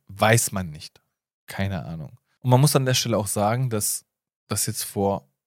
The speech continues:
einigen Jahren passiert ist. Neunzehnhundertneunundachtzig war jetzt auch nicht das Jahr, wo die Kriminaltechnik richtig weit war. Da sind auch viele Fehler passiert, viele Sachen vielleicht nicht ganz gut aufgeklärt, wie auch immer.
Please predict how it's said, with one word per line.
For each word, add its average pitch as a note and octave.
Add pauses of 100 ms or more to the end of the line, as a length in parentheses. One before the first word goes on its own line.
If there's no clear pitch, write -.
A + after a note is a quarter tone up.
(160)
einigen G#2+
Jahren G#2+
passiert -
ist. -
Neunzehnhundertneunundachtzig G2+
war F#2+
jetzt F#2+
auch G2+
nicht - (260)
das -
Jahr, G#2
wo G2
die G2
Kriminaltechnik G2+ (380)
richtig -
weit G2+
war. F#2 (760)
Da G#2+
sind A2+
auch A#2
viele A#2
Fehler B2
passiert, A2
viele A2
Sachen A2+
vielleicht G#2+
nicht C3
ganz C3+
gut D3+
aufgeklärt, A#2 (500)
wie A2
auch G2
immer. F2